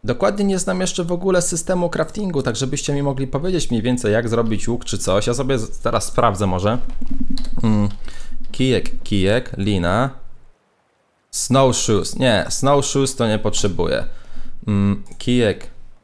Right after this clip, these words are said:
Aha, tutaj widzę. Burning, upgraded, ok, stick. Crafting bow, dobra. Jest, dobrze. Jeszcze liny?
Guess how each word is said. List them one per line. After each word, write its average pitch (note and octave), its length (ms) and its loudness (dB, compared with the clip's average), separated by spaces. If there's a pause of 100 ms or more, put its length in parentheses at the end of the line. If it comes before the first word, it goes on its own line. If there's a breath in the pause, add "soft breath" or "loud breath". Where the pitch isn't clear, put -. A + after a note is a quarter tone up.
(160)
Aha, D3+ 520 2
tutaj B2+ 260 2
widzę. G2 280 4
Burning, G#2 520 4 (300)
upgraded, A2 640 2
ok, A2 140 -2 (140)
stick. D3 480 -4 (680)
Crafting E3 460 0
bow, G2+ 320 2 (280)
dobra. G#2 420 0 (1500 soft breath)
Jest, A2 320 2
dobrze. G#2 460 0 (140)
Jeszcze G#2+ 260 0
liny? G#2+ 280 0